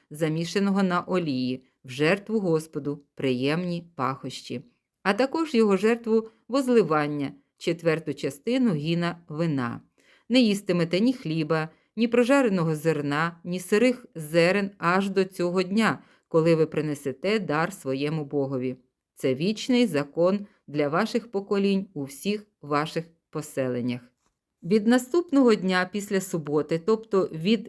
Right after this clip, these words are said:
дня, коли принесете сніп коливальної жертви,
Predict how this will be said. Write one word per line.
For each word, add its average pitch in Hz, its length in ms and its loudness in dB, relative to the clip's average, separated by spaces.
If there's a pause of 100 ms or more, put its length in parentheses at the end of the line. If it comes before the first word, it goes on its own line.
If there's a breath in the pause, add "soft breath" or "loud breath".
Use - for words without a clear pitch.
(180)
дня, 170 460 2
коли 196 260 4
принесете 208 640 0
сніп 208 540 -2
коливальної 170 680 2
жертви, 156 640 -2